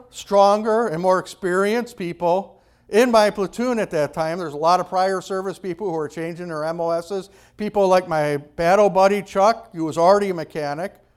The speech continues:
but they chose me to be the platoon le-, leader. I was chosen.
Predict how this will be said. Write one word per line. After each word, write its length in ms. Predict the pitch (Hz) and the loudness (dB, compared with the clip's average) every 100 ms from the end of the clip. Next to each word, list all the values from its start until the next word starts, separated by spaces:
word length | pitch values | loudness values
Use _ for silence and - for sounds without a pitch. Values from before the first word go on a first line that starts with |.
| _ _ _ _ - | _ _ _ _ 0
but 160 | 190 | 0
they 140 | 196 175 | 2 -2
chose 440 | 175 214 202 151 | 2 6 6 4
me 600 | 170 208 226 180 160 160 _ _ - | -2 -4 -2 -2 -2 -6 _ _ -12
to 60 | 170 | -4
be 160 | 190 | -2
the 100 | 180 | -2
platoon 520 | 156 170 - 202 196 | -4 -8 -6 -4 -4
le-, 220 | 143 98 - | -8 -14 -10
leader. 420 | 139 117 104 - _ _ _ _ _ _ _ _ _ _ _ _ _ _ _ _ _ _ _ _ _ _ _ _ _ _ _ | -10 -10 -14 -20 _ _ _ _ _ _ _ _ _ _ _ _ _ _ _ _ _ _ _ _ _ _ _ _ _ _ _
I 120 | - 175 | -2 0
was 160 | 180 | 0
chosen. 500 | - 214 214 147 110 | -2 0 2 0 -10